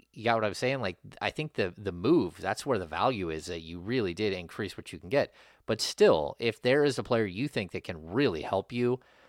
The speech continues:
that's nineteen or twenty years old, and it may take a year or two, but the ceiling is outlandish, man, I, I would really have a tough time, you know. I, but that, again, that's why I think, like, the best,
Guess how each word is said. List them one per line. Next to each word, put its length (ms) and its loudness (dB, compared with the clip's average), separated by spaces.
that's 480 0
nineteen 540 -2
or 80 -2
twenty 300 -4
years 280 0
old, 300 2
and 160 -4
it 60 -2
may 160 0
take 320 -2
a 40 0
year 280 0
or 60 -2
two, 280 -2
but 200 0
the 140 -6
ceiling 600 -4
is 240 -8
outlandish, 840 -2
man, 240 4
I, 140 -2
I 100 -6
would 260 -4
really 280 4
have 200 0
a 60 0
tough 220 -2
time, 440 -2
you 80 -4
know. 200 -6
I, 160 -10
but 260 4
that, 200 4
again, 460 2
that's 220 2
why 160 6
I 80 2
think, 280 -6
like, 220 -2
the 100 2
best, 480 0